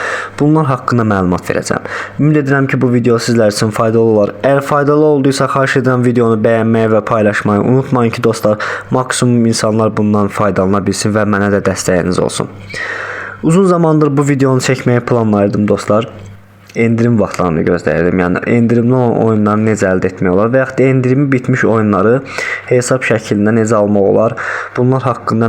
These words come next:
məlumat vermək istəyirəm. Təbii ki, biz burada sizlərə fərqli-fərqli xidmətlər göstəririk dostlar. Bu videoda isə endirimli oyunları necə əldə etmək olar və bunları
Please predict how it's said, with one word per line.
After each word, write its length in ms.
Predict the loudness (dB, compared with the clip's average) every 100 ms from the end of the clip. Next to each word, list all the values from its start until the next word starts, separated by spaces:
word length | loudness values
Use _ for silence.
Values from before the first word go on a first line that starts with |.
| 2
məlumat 420 | 2 0 -2 -2
vermək 320 | -2 -2 -2
istəyirəm. 400 | -2 -2 0 -2 -8 -8 -2
Təbii 300 | 0 0 0
ki, 80 | 0
biz 240 | 2 0 -4 -18 -20 -20 -20 -20 -20 -20 -20 -20 -20 -20 -14 -2
burada 380 | 0 2 2 0
sizlərə 400 | -2 0 2 0
fərqli-fərqli 640 | -2 -2 -4 -4 -4 -4 -2
xidmətlər 540 | -2 -2 -2 -2 0
göstəririk 480 | -2 -2 -2 0 -2
dostlar. 400 | -4 -2 -2 -2 -4 -8 -8 -2
Bu 80 | 0 2
videoda 420 | 2 2 2 0 0
isə 160 | 0 2 0
endirimli 480 | 2 2 2 2 2
oyunları 380 | 2 2 2 0
necə 220 | 2 0
əldə 220 | 0 -2
etmək 260 | -2 0 2
olar 160 | 2
və 160 | 0 0
bunları 320 | 0 2 2